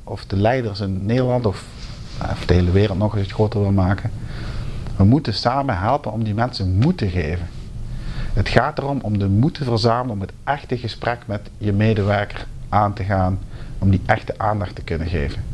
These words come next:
Vaak doen we dingen niet omdat we zelf bang zijn om iets te doen, of om nee te horen te krijgen, of dat er iets,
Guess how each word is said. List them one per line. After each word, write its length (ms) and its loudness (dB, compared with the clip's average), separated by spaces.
Vaak 240 4
doen 180 4
we 120 4
dingen 260 2
niet 180 0
omdat 260 2
we 60 -2
zelf 360 0
bang 280 0
zijn 280 -6
om 260 -2
iets 240 -4
te 120 -2
doen, 360 2
of 240 0
om 200 2
nee 240 6
te 100 0
horen 220 4
te 80 -4
krijgen, 480 -2
of 260 -4
dat 180 2
er 60 0
iets, 260 0